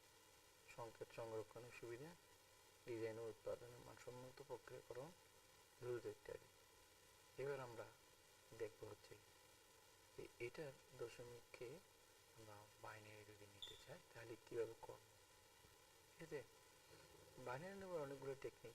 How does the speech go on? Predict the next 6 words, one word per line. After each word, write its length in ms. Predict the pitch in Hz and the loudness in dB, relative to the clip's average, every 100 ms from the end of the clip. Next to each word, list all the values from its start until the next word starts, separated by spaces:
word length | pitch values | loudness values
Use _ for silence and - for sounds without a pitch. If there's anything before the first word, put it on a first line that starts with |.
| - | -6
তোমাদেরকে 460 | 120 117 113 - 117 - - - - - - - - - - | -6 -4 -4 -2 -4 -4 -12 -14 -14 -14 -14 -14 -14 -12 -2
গত 160 | 113 - 110 113 - 123 | 0 2 2 0 -4 -4
বিভিন্ন 300 | 113 113 110 - | -2 -2 0 10
পর্বে 300 | 131 127 127 | 10 10 6
আমি 140 | 120 | 6
দেখিয়েছি। 540 | 110 110 120 113 - | 2 2 2 0 -2